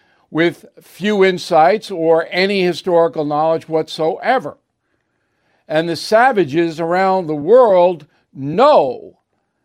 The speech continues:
that our political leadership is weak.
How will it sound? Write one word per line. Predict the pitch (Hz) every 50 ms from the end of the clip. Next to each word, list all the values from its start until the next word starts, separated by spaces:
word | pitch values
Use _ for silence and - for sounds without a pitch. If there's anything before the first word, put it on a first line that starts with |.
| _ _ _ _ _
that | - 156 165 170
our | 175 175 180 175
political | - 180 196 180 175 170 170 165 147 202 180 180 208 214 - _ -
leadership | 175 156 165 175 170 160 156 143 - - 156 147 151 147 -
is | - - 170 170 170 165 151 147
weak. | 143 175 262 254 190 120 - _ _ _ _